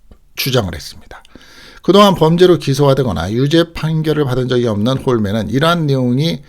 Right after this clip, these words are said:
완전히 거짓이라며 노르웨이의 개인정보 보호청에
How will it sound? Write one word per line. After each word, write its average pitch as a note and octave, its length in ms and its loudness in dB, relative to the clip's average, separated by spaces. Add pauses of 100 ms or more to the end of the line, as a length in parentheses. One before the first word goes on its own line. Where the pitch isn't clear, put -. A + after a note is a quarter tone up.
(380)
완전히 G#3 800 2
거짓이라며 C#3+ 920 -4
노르웨이의 B2 680 2 (180)
개인정보 F2 640 -6
보호청에 C3+ 720 -2